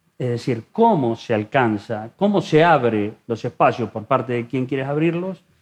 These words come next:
y quién, y cómo cierra los espacios quien quiere cerrarlos. Claramente, primer conclusión, tenemos un conflicto donde hay una potencia que quiere abrir espacios en términos estratégicos militares y otra que los quiere cerrar.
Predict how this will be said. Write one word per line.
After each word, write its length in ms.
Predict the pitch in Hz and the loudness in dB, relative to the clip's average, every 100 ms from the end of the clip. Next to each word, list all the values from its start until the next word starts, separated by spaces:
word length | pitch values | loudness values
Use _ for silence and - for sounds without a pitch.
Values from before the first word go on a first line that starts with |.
| _ _ _ - | _ _ _ -8
y 120 | 123 | -8
quién, 500 | - 175 170 175 175 _ | 0 4 6 4 -4 _
y 140 | 147 120 | -4 -2
cómo 420 | 160 165 175 185 | 2 4 4 0
cierra 540 | - - 196 196 165 143 | -10 2 4 6 6 4
los 180 | 131 | 2
espacios 460 | 151 - 170 160 165 | -6 -2 -2 -2 -6
quien 180 | - 117 | -4 -6
quiere 340 | - 127 120 | -4 -2 -2
cerrarlos. 480 | 113 107 107 98 101 _ _ _ _ _ _ _ | -4 -8 -10 -14 -20 _ _ _ _ _ _ _
Claramente, 880 | 165 185 180 170 175 165 190 196 - _ - | 4 6 6 6 4 4 0 -2 -6 _ -8
primer 280 | 120 123 | -6 -4
conclusión, 640 | 135 127 147 143 202 220 214 _ _ _ | -4 -4 -4 0 2 2 -2 _ _ _
tenemos 300 | - 120 113 | -8 -6 -6
un 80 | 123 | -4
conflicto 500 | 123 117 170 165 165 | -4 0 2 2 2
donde 340 | 127 117 110 | 2 2 4
hay 420 | 117 127 123 120 - _ - | 6 6 2 -4 -12 _ -6
una 220 | 117 117 | -4 -2
potencia 560 | 123 135 127 113 113 | -4 -2 -4 -4 -6
que 140 | 104 104 | -6 -8
quiere 240 | 113 107 | -6 -4
abrir 320 | 107 131 165 | -2 0 0
espacios 640 | 160 - 165 - 170 190 - | -2 0 -2 0 -6 -8 -8
en 160 | 117 104 | -12 -6
términos 380 | 113 113 113 | -2 -2 -4
estratégicos 580 | 107 113 113 120 123 123 | -6 -8 -6 -8 -10 -6
militares 480 | 135 147 147 170 180 | -4 -4 -2 -2 -2
y 60 | 139 | -6
otra 180 | 120 | -6
que 100 | 110 | -6
los 120 | 110 104 | -8 -8
quiere 240 | 127 117 | -8 -8
cerrar. 500 | - 107 123 110 - | -8 -4 -2 -2 -6